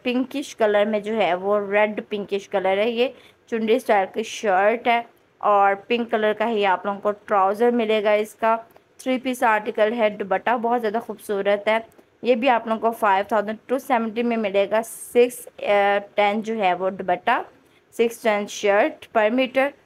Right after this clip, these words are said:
और, sorry, six eighty, ठीक है, Shirt and दुपट्टा six eighty per meter,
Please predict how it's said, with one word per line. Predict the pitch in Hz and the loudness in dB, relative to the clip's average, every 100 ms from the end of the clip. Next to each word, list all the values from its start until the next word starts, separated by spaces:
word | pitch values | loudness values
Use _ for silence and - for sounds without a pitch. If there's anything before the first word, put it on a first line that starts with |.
| _ _ | _ _
और, | 202 208 196 190 196 - 220 | 2 4 4 4 0 -2 -4
sorry, | - 220 220 | 0 0 0
six | 226 254 - | -2 -6 -4
eighty, | 214 202 185 175 - | -6 -4 -6 -8 -8
ठीक | 196 226 | -6 -2
है, | 269 | -4
Shirt | - 233 208 220 | -2 0 0 2
and | 240 233 | 0 0
दुपट्टा | 208 196 190 208 | -2 -2 -2 -4
six | - 226 240 | -4 -8 -2
eighty | 302 302 | -4 -2
per | 277 269 240 | -2 0 0
meter, | 240 233 233 | -2 -2 -4